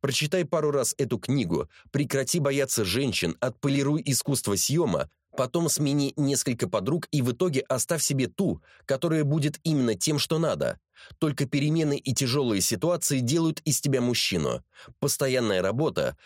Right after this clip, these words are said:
постоянный просмотр телевизора, постоянная женщина — вот что делает из мужчины труса, обывателя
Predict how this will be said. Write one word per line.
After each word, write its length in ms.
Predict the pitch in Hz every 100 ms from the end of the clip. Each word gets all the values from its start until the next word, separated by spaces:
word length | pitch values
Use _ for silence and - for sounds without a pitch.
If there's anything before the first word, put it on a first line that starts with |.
| -
постоянный 580 | - 147 151 143 147 131
просмотр 460 | 123 117 139 - 85
телевизора, 640 | - 95 127 160 95 78
постоянная 680 | 76 127 - 127 120 95 87
женщина — 600 | 120 143 - 80 71 73 - -
вот 260 | 110 170
что 180 | - -
делает 380 | 117 151 147 -
из 180 | 143 117
мужчины 460 | 120 104 - 98 87
труса, 520 | 113 92 - 67 65 _ -
обывателя 760 | 98 92 90 156 - 80 71